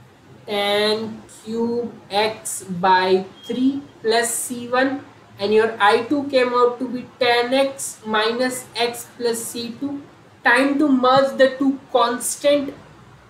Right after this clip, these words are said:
out there. So you'll get, uh, tan cube X by three plus tan X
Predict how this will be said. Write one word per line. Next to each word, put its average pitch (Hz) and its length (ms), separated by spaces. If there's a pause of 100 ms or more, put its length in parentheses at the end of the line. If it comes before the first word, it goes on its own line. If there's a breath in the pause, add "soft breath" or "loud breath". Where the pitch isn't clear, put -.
(720)
out 226 340
there. 269 360 (480)
So 214 120
you'll 208 220
get, 226 260 (160)
uh, 220 480 (320)
tan 233 680 (1200)
cube 277 280
X 262 360
by 247 420
three 277 340 (920)
plus 240 460
tan 240 340
X - 540